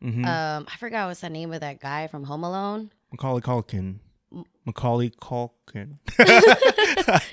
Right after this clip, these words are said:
Speaker 1: Uh, Macaulay Cul-, Cul-,
Speaker 2: Maca-,
Speaker 1: Macaulay
Speaker 2: ow.
Speaker 1: Culkin.
Speaker 2: <laughs>
Speaker 1: Yeah. I don't know why I can't say that. Macaulay
Speaker 2: I don't, I
Speaker 1: Culkin.
Speaker 2: can't say it,
Speaker 1: Mm-hmm.
Speaker 2: but he was going through some shit too, like,
Speaker 1: Yeah.
Speaker 2: growing up too.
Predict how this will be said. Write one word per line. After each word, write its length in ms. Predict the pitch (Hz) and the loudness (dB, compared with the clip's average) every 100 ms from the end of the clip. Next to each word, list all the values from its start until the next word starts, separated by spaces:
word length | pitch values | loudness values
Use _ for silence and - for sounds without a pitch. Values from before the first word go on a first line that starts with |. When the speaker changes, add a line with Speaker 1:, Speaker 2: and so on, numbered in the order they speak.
| 220 208 185 170 | -2 -2 -4 -8
Speaker 1:
Uh, 140 | - - | -8 -6
Macaulay 400 | 156 147 277 214 | -4 -2 2 2
Cul-, 360 | 240 185 180 - - - | 6 6 6 2 -16 -8
Cul-, 380 | 277 165 - _ _ - | -2 -2 -2 _ _ -12
Speaker 2:
Maca-, 440 | 233 247 - - 139 | -6 -6 -6 -8 -2
Speaker 1:
Macaulay 540 | 139 180 233 196 196 | 0 4 8 8 8
Speaker 2:
ow. 20 | - 185 | 8 6
Speaker 1:
Culkin. 680 | 381 339 - 415 415 415 - - | 6 6 8 8 8 4 2 2
Speaker 2:
<laughs> 60 | 151 | 4
Speaker 1:
Yeah. 440 | 143 123 104 98 - _ _ _ - - - | 6 6 4 -2 -12 _ _ _ -18 -16 -4
I 120 | 123 | 2
don't 100 | 151 | 6
know 120 | 160 | 6
why 260 | 123 143 165 | 6 8 6
I 40 | |
can't 200 | 143 147 | 6 0
say 140 | 156 143 | 0 0
that. 180 | 104 120 | -2 -2
Macaulay 400 | 117 147 151 196 | -4 0 4 6
Speaker 2:
I 100 | 285 | 8
don't, 160 | 254 | 6
I 60 | 285 | 6
Speaker 1:
Culkin. 60 | |
Speaker 2:
can't 260 | 311 262 208 | 4 2 0
say 320 | 202 185 156 | -2 -2 -4
it, 60 | 147 | -4
Speaker 1:
Mm-hmm. 180 | 120 127 | -2 2
Speaker 2:
but 180 | 208 202 | 2 0
he 280 | 233 269 277 | -2 -4 -6
was 140 | 247 | -6
going 180 | 214 208 | -4 -6
through 100 | 196 | -6
some 160 | - 170 | -12 -12
shit 220 | 185 170 | -10 -10
too, 220 | - 170 | -10 -6
like, 100 | 151 | 2
Speaker 1:
Yeah. 200 | 151 113 | 4 4
Speaker 2:
growing 140 | 101 - | 2 -2
up 140 | 151 | -8
too. 420 | - 165 139 151 | -10 -10 -10 -14